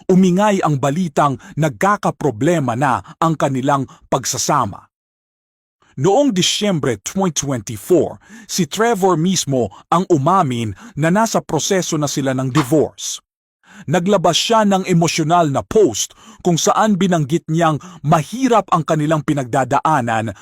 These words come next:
at nais niyang maglaan ng oras para sa kanilang anak. Sa kabila ng lahat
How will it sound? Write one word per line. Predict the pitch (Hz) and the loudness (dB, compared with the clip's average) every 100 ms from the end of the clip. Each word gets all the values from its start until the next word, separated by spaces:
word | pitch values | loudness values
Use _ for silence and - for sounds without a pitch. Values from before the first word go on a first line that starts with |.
| 208 - | -18 -6
at | 143 143 | -4 0
nais | 165 202 - 196 - | 2 2 0 -4 -2
niyang | 170 165 160 | -2 0 0
maglaan | 156 127 131 - 160 | 0 -2 -2 0 0
ng | 147 139 - | -2 -2 4
oras | 190 151 123 123 - - - | 4 4 0 -2 -8 -14 0
para | 165 143 - | 2 2 -2
sa | - | -6
kanilang | 127 120 120 | -6 -4 -4
anak. | 110 113 92 - _ _ _ _ _ _ _ 214 214 | -4 -4 -6 -8 _ _ _ _ _ _ _ -20 -8
Sa | - | -6
kabila | - 120 131 160 | -4 -4 0 0
ng | 156 127 | 0 -2
lahat | 120 120 175 | -4 0 -2